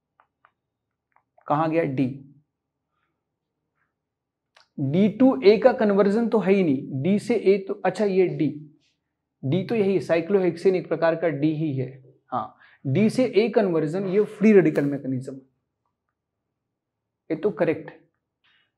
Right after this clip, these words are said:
Which of the following the reaction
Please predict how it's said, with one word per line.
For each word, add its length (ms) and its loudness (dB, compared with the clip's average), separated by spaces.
Which 200 0
of 200 2
the 120 -2
following 420 -2
the 80 0
reaction 440 0